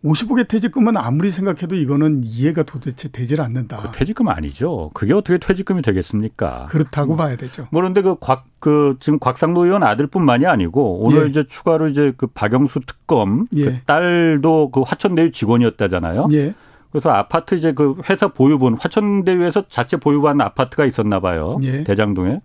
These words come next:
Speaker 1: 예.
Speaker 2: 그 이제 분양권을 줬다는데
Speaker 1: 예.
Speaker 2: 이게 분양권만 준 건지 그냥 아파트 준 건지 그것도 이제 좀 알아, 그 수사해서 좀 나와봐야 알겠지만은
Speaker 1: 예.
Speaker 2: 어쨌든 그거 보면서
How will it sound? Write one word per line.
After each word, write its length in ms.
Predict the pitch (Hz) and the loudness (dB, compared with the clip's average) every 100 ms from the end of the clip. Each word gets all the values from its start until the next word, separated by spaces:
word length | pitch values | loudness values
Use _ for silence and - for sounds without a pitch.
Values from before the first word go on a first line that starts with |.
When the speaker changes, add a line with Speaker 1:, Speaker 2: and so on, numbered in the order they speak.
| - | -4
Speaker 1:
예. 180 | 135 127 - _ | -4 -4 -10 _
Speaker 2:
그 140 | - 139 | -2 2
이제 200 | 139 131 | 2 -2
분양권을 760 | - 123 135 135 131 135 131 135 | -2 2 4 2 2 2 4 2
줬다는데 800 | 117 98 123 104 85 92 101 73 | 0 0 0 2 0 0 0 -2
Speaker 1:
예. 240 | 147 135 123 - _ | -4 -4 -4 -10 _
Speaker 2:
이게 100 | 113 | -4
분양권만 580 | 120 113 135 160 151 147 | -2 2 2 2 2 2
준 100 | 131 | 2
건지 180 | 107 101 | 0 0
그냥 220 | 151 160 | 0 0
아파트 280 | 139 127 139 | 0 -4 -2
준 120 | - | 0
건지 180 | 127 135 | 2 2
그것도 240 | 147 143 143 | 0 -2 0
이제 220 | 143 139 - 147 | 0 0 -6 -2
좀 140 | 139 | 0
알아, 240 | 101 110 - - | 2 0 -4 -2
그 140 | 110 | -2
수사해서 640 | - 151 151 135 135 113 131 | -2 -2 0 2 0 -2 -2
좀 220 | 127 127 | 0 0
나와봐야 440 | 90 98 101 92 92 | 2 0 0 0 0
알겠지만은 760 | 85 85 - 80 76 98 80 69 | -4 -8 -8 -8 -4 -4 -4 -4
Speaker 1:
예. 200 | 131 123 101 - - _ | -4 -4 -8 -18 -20 _
Speaker 2:
어쨌든 440 | 127 123 160 170 147 | -6 -4 -2 -2 -2
그거 220 | - 143 160 | -2 0 2
보면서 640 | 139 131 113 151 143 | 4 2 2 0 0